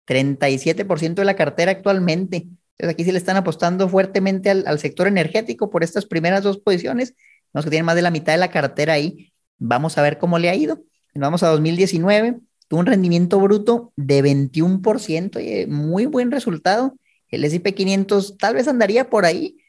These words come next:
pero está, está competitivo. Pero el rendimiento neto, ya después de la comisión, otra vez trece por ciento. ¿Cómo llegas de, de veintiuno a trece, ocho por ciento de comisión?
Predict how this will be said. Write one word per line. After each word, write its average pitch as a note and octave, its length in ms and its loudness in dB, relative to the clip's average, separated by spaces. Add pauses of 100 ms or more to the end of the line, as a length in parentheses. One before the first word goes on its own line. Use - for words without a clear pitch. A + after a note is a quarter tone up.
(120)
pero C#3+ 80 -8
está, E3 200 -4
está F3+ 300 -4
competitivo. F3 840 -2 (440)
Pero F#3+ 180 2
el F3 60 2
rendimiento F3+ 600 2
neto, A#3 280 -2
ya G#3 60 0
después G#3+ 200 -2
de A3 60 2
la A3 100 0
comisión, G3 580 0
otra - 260 -12
vez F3 300 -6
trece G3 360 2
por F3+ 240 -2
ciento. A3 480 0 (440)
¿Cómo F3+ 220 0
llegas G3 300 4
de, G3 140 2
de E3 100 0
veintiuno E3+ 640 2
a - 240 -6
trece, G3 440 0
ocho F#3 260 -2
por F#3+ 120 -2
ciento F3+ 220 -2
de G#3 60 -2
comisión? G3 720 -2